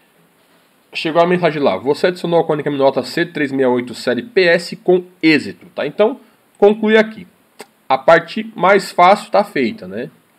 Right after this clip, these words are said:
Tá aqui a cônica bonitinha, né? Os drives aqui instalados.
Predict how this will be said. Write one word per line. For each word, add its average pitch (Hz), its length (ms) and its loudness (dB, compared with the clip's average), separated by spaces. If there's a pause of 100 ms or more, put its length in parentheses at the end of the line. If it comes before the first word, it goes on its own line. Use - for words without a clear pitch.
(140)
Tá 110 80 -4
aqui 110 240 -6
a 110 60 -4
cônica 110 280 -10
bonitinha, 135 600 -6
né? 110 340 -12 (100)
Os 95 120 -20
drives 95 340 -10
aqui 101 180 -16
instalados. 156 460 -6